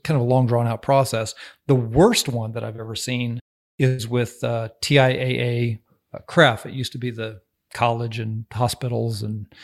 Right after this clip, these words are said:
uh, edu-, a lot of educational institutions would have T I A cref. They would actually limit you on, on, depending on which vehicle you were in, to ten years to draw down your money. A lot of people don't realize this.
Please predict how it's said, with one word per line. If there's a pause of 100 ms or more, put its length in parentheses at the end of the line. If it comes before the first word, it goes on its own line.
(400)
uh,
edu-,
a
lot
of
educational
institutions
would
have
T
I
A
cref. (400)
They
would
actually
limit
you (380)
on, (220)
on,
depending
on
which
vehicle
you
were
in, (720)
to (160)
ten
years (200)
to
draw
down
your
money. (240)
A
lot
of
people
don't
realize
this.